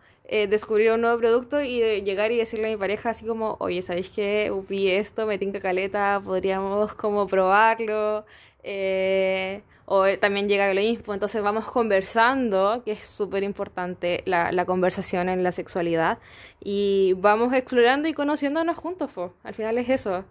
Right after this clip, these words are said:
es, es muy, o también en, eh, individualmente, yo de repente tampoco es como, hay cosas que las pruebo yo sola también, <laughs> porque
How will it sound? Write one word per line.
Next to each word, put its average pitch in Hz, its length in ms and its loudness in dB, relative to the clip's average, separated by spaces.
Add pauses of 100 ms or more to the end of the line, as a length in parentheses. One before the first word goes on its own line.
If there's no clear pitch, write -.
es, 208 220 -6
es 208 420 -4
muy, 233 580 -2 (340)
o 214 220 6
también 208 300 2
en, 214 300 0
eh, 196 420 -4
individualmente, 214 800 2
yo 214 120 4
de 208 80 6
repente 202 320 -2
tampoco 190 340 -4
es 202 60 -14
como, 214 400 -6
hay 208 140 0
cosas 214 280 -6
que 220 100 0
las 196 120 0
pruebo 202 220 2
yo 180 160 0
sola 330 260 0
también, 370 220 -2
<laughs> - 40 -10
porque - 120 -4